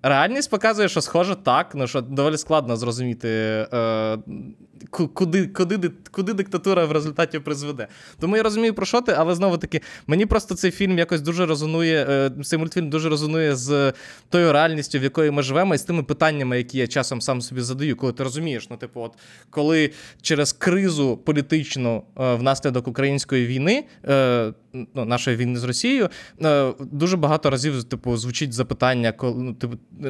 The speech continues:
ти не можеш зрозуміти, а для чого людям, для, для, для чого людям політична воля, для чого людям влада, що вони з нею роблять? Ось є приклади, е,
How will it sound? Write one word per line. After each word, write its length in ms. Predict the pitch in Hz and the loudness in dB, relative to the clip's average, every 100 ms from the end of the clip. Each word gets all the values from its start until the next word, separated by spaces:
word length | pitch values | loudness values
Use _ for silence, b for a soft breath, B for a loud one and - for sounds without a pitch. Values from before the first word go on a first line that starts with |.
| 117 | -6
ти 100 | - | 0
не 120 | 143 143 | 2 4
можеш 280 | 151 143 | 4 2
зрозуміти, 420 | 131 135 156 147 131 | 0 0 0 0 0
а 20 | |
для 100 | 135 | 0
чого 300 | - 196 147 | 2 2 2
людям, 420 | 131 117 113 120 - | 0 -2 -4 -8 -6
для, 180 | 135 | -2
для, 120 | 143 156 | 0 2
для 160 | 156 | 0
чого 200 | - 214 | 2 2
людям 220 | 180 160 | 2 0
політична 480 | 143 143 160 151 147 | 0 -2 -2 -4 -2
воля, 220 | 131 117 | 0 -2
для 100 | 113 | -2
чого 200 | 127 165 | -2 0
людям 280 | 151 143 131 | 2 0 -2
влада, 480 | 113 127 131 104 - - - | 0 2 4 2 -4 -14 -4
що 200 | - 170 | 0 2
вони 220 | 170 151 | 2 2
з 60 | |
нею 200 | 143 147 | 2 2
роблять? 380 | 131 123 104 98 | 2 2 0 -4
Ось 300 | 135 160 143 | 0 2 0
є 260 | 156 170 202 | -2 0 0
приклади, 680 | - 151 175 156 131 127 120 B B - | 0 -2 0 0 2 0 -2 B B -4
е, 600 | 131 123 120 113 113 | 0 2 4 2 2